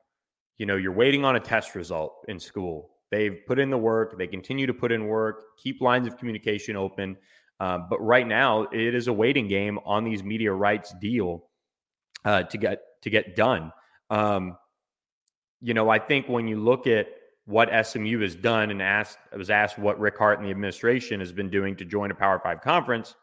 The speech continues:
um, and what they're doing, which also leads into S M U has consultants like Oliver Luck. And there are others that are silent partners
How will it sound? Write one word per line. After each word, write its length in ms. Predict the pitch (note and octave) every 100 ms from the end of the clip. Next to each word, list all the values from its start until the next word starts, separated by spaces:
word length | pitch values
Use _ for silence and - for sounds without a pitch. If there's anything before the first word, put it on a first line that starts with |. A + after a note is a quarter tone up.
| _ _ _ -
um, 280 | G2+ F#2+ F#2+
and 80 | G2
what 160 | G#2
they're 120 | G2
doing, 440 | F2+ D#3+ D#3+ A2+ G#2+ - _ _ _ _
which 140 | - -
also 260 | A2+ A2+
leads 300 | G#2+ A#2 G#2+
into 440 | A2+ G#2+ - A2 G2 -
S 220 | A2+ -
M 80 | A2
U 120 | G#2
has 220 | G#2 F#2+
consultants 800 | - G2 - C#3+ C#3 A2 G2+ -
like 260 | G2+ G2+ G2+
Oliver 380 | G#2+ G#2+ G2
Luck. 320 | F#2 A#2 A#2 - - - _ A#2
And 140 | A#2+
there 180 | E3+ F#3+
are 200 | A#2+ -
others 540 | A#2+ A#2 G#2 F2 - - -
that 220 | G#2+ G#2+
are 160 | G2+ F#2
silent 560 | - A#2 A#2 A2+ G#2 - _
partners 560 | A#2 G#2 G#2 F#2 -